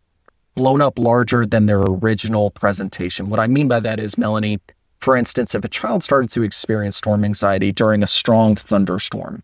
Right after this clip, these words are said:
I think whenever that child starts to generalize that experience to even just a shower or sprinkling outside, I think whenever a child starts to exhibit some of these extreme worried behaviors,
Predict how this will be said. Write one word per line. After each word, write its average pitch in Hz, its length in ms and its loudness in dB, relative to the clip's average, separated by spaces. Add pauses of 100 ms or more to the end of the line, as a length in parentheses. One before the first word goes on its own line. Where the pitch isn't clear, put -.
(480)
I 113 160 0
think 127 520 -4
whenever 123 420 2
that 117 200 2
child 110 580 0 (340)
starts - 560 -2
to 98 480 0 (120)
generalize 110 800 2
that 104 140 0
experience 101 600 -6
to - 180 -6
even 120 260 0
just 110 280 -4
a 98 40 -4
shower 90 600 -2 (400)
or 127 120 2
sprinkling 120 960 -2 (120)
outside, 101 580 -2 (100)
I 110 140 0
think 120 540 -2
whenever 107 360 0
a 98 60 -2
child 110 360 -2
starts - 320 -2
to 110 100 0
exhibit 104 420 0
some 117 260 0
of 107 60 2
these 107 240 0
extreme 113 540 0
worried 110 480 2
behaviors, 101 680 0